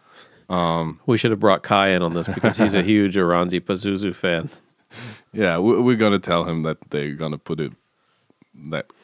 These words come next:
Speaker 1: stuff, that joint collaboration out. Um, moving on, very proggy with Umfl from Norway. Um, they're playing, like, the Haken style of prog. And they're really cool.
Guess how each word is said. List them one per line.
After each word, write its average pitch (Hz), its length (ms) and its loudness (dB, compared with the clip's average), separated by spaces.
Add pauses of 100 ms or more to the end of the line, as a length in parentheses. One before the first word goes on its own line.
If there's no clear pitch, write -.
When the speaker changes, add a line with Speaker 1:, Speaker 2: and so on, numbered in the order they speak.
(380)
Speaker 1:
stuff, - 480 -6
that 82 220 -6 (280)
joint 82 300 -2
collaboration 90 720 0
out. 78 300 0 (720)
Um, 110 560 4
moving 151 340 6
on, 156 360 4
very 113 880 2
proggy 117 840 4 (240)
with 85 300 0 (100)
Umfl 135 560 2
from 90 320 0
Norway. 101 560 4 (140)
Um, 78 560 -4 (280)
they're 98 220 4
playing, 95 380 2
like, 87 260 -2
the 92 420 2
Haken 107 320 0
style 110 380 4
of 117 240 -2 (140)
prog. 110 440 4 (600)
And 90 320 2
they're 104 140 4
really 143 220 6
cool. 123 460 4